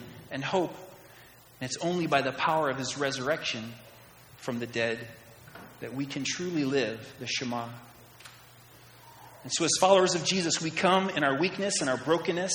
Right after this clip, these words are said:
and together we receive his grace. This morning, as Pastor West leads us in communion, and as you come to the table, I invite you to open your heart to God and ask him to reveal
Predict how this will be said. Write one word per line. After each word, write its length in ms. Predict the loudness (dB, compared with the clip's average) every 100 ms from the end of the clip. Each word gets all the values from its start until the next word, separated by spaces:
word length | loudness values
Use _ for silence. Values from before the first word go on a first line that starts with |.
| -2
and 120 | -4
together 500 | -4 2 4 4 2
we 140 | -2 -4
receive 480 | -4 -4 -4 -4 -6
his 200 | -6 -4
grace. 500 | -2 -2 -4 -10 -12 -16 -20 -20 -20 -20 -20 -20 -20 -20 -20 -20 -20 -20 -20 -20 -18 -4
This 240 | -2 2
morning, 340 | 4 2 0 -4 -12 -10
as 160 | -6 -4
Pastor 320 | -2 -2 0
West 320 | 0 0 0
leads 240 | -4 -4 -2
us 240 | -2 -4
in 80 | -6
communion, 500 | -6 -4 -2 -4 -6 -12 -20 -20 -20 -20 -20 -20 -18 -18 -12
and 100 | -2
as 200 | 0 2
you 80 | -2
come 240 | -2 -2
to 100 | -2
the 80 | -6
table, 420 | -2 -2 -2 -4 -8 -16 -20 -20 -20 -20 -20 -20 -20 -12
I 40 |
invite 320 | -4 -2 -2 -2
you 80 |
to 100 | -2
open 280 | -2 -4 -2
your 100 | -2
heart 360 | 0 0 0 -2 -12 -6
to 100 | -2
God 340 | 2 2 0
and 140 | -2 2
ask 260 | 2 2
him 200 | -2 -2
to 160 | -2 -2
reveal 480 | -2 0 2 2